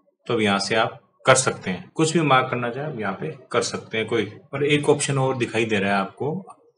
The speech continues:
ये undo का option है, तो अब आप कुछ undo करना चाहते हैं तो यहाँ से undo भी कर सकते हैं।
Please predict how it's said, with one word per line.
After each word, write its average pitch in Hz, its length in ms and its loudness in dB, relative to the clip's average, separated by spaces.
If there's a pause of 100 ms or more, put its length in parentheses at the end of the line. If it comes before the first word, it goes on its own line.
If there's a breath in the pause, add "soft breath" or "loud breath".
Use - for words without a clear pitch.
(160)
ये 127 160 2
undo 113 260 2
का 120 120 2
option 107 320 -2
है, 139 160 -6 (260)
तो 120 60 0
अब 117 260 0
आप 127 240 2
कुछ 135 160 -2
undo 127 240 0
करना 113 280 2
चाहते 107 300 -6
हैं 113 100 -10
तो 117 60 -6
यहाँ 104 160 -2
से 104 140 -8
undo 104 260 -2
भी 127 180 -2 (180)
कर 101 120 0
सकते - 400 -10
हैं। 92 120 -6